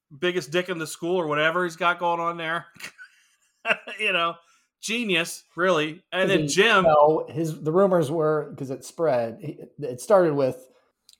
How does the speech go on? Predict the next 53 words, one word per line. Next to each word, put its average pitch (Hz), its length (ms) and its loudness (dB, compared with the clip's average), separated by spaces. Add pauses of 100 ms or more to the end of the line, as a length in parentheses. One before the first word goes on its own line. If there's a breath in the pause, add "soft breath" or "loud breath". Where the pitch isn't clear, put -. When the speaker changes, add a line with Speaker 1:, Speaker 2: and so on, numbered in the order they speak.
(120)
Speaker 2:
that 120 260 -4
she 139 160 -2
was 123 160 -4
gonna 123 180 -4
say 117 300 -2
he 117 120 -4
was 117 120 -6
dynamite 113 460 0
in 107 80 -8
bed, 90 340 -4
and 113 100 -6
then 110 140 -4
it 110 160 -8
just - 380 -12
spread 117 400 -2
like 110 160 -2
fucking - 260 -6
wildfire 151 600 4
to, 120 340 -2
it 107 160 -6
was 98 180 -12
Stifler's 131 400 -2
mom, 147 560 4 (200 loud breath)
and 113 120 -6
he 113 120 -6
kicked - 240 -4
Stifler's 110 480 -2
ass 127 560 4
and 107 100 -8
all 95 160 -4
that. 87 220 -6 (960)
Speaker 1:
Yeah, 165 300 4
yeah. 127 240 0
It, 165 200 -6
it, 226 180 -8 (120)
it's 175 160 -10
nothing 190 260 -6
he 143 100 -10
can 123 120 -14
do 117 100 -8
about 104 240 -10
that. 131 300 -8
It's, 165 240 -14
it's 165 180 -16
a - 60 -20
telephone 135 420 -4
game, 113 280 -10
right? 127 200 -12 (540 soft breath)
Speaker 2:
It 98 80 0
Speaker 1:
Uh, 147 180 8
Speaker 2:
is. 143 80 0
Speaker 1:
but, 160 300 -6
uh, 151 180 -2